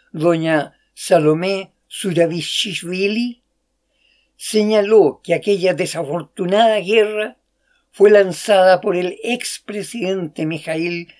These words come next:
Saakashvili, instigada y financiada por elementos occidentales antirrusos, pero que hoy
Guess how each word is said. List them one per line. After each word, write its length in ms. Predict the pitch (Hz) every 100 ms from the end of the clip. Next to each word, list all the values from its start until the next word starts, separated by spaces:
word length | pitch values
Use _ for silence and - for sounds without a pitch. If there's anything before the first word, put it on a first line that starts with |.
| _
Saakashvili, 1120 | - 196 180 175 165 - 170 180 208 147 98 _ _ _ _ _ _ _
instigada 1300 | 220 220 208 - _ - 175 156 214 220 151 123 - _
y 200 | 196 180
financiada 1200 | - 240 226 208 165 139 - 202 165 135 143 165 _ _ _ _ _ -
por 180 | 202 202 -
elementos 880 | 226 220 202 196 196 - 202 - - -
occidentales 1300 | 214 - - 196 180 175 160 - 175 156 156 160 -
antirrusos, 1120 | 175 156 - 156 165 202 - - 120 - _ _ _ _ _ _ _ _ _ _ _ _ _ _ _
pero 260 | - 151 147
que 300 | 147 143 -
hoy 440 | - 220 240 254